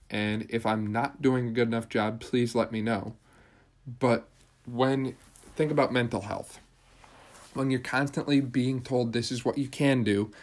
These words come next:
and this is what you cannot do," How does that feel?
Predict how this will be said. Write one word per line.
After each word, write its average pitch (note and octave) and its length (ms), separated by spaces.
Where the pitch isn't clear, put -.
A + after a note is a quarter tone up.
and G#2+ 120
this G2+ 140
is A2 120
what G#2 140
you A#2+ 100
cannot C#3 520
do," - 260
How C#3 140
does C3 140
that B2 200
feel? G#2+ 300